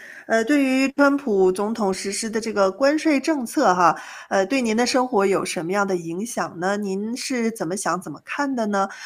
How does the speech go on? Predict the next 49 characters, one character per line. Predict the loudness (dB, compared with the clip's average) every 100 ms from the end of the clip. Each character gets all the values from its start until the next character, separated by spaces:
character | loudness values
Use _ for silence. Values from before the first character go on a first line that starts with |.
| -8 2
呃， | 2
今 | 2 0 0
天 | 4 6
啊， | 6 6
我 | 2
看 | -2 2
到 | 2
这 | 2 -2
个 | -2
加 | 2 2
州 | 4 2
州 | 2 2
长 | 2 0
纽 | -2 -6
森 | -4 -2
啊， | 2 2 0
他 | -2 -6 -6
挺 | 0 2 2
身 | 2 2 4
而 | 2
出 | 0 -4 -2
啊， | -2 -2 -6 -14 -12 0
呃， | 2 2
他 | 4 4
说 | 6 6
呢， | 6 6 4
他 | 2 4 4 4
认 | 2 0 2
为 | 0 -2
这 | -4
个 | -4 -4
川 | 0 0 0 -2
普 | -4 -6 -6
总 | -12 -10
统 | -10 -12 -8
的 | 0 0 0 -12 -20 _
关 | 0 0
税 | 0 0
的 | 0 -4
一 | -4
系 | -6 -4
列 | -4
政 | -2 -4 -4
策 | -2 0
哈， | 2 0
对 | 2 2 2 -2 -12 _
加 | 0 2 4
州 | 6 4
哈， | 4 0